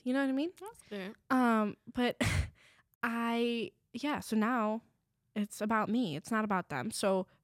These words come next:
Speaker 1: I wanna hook up with people. That means I want to get what I want out of it.
Speaker 2: Okay. And going forward, I want you to know that if you're going to have sex with somebody, this is a P S A for anybody.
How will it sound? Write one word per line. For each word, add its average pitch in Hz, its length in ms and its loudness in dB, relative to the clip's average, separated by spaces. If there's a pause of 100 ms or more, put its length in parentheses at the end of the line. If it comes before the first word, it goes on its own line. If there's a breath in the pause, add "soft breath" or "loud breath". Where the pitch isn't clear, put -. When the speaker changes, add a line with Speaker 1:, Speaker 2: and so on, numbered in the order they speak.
(180)
Speaker 1:
I 214 240 4
wanna 196 320 4
hook 185 220 -2
up 165 120 -6
with 175 80 -2
people. 196 460 -4
That 185 160 -4
means 196 180 -4
I 175 240 0
want 170 380 -2 (460)
to 202 100 -4
get 170 180 -2
what 180 120 -4
I 160 120 -2
want 156 240 -6
out 147 140 -4
of - 100 -6
it. - 160 -12 (100)
Speaker 2:
Okay. 220 300 -8 (600)
And 208 240 -6
going 285 300 2
forward, 240 400 0
I 208 120 0
want 247 320 -2
you 311 60 -4
to 339 60 -2
know 233 520 2 (920)
that 208 420 0 (320)
if 214 200 -4
you're 349 220 0
going 427 320 4
to 349 60 -6
have 392 260 6
sex 359 400 0
with 311 120 -2
somebody, 359 360 4
this 359 200 -2
is 403 120 -2
a 302 60 0
P 285 200 -2
S 262 180 -2
A 240 100 -2
for 208 160 -6
anybody. 190 720 -6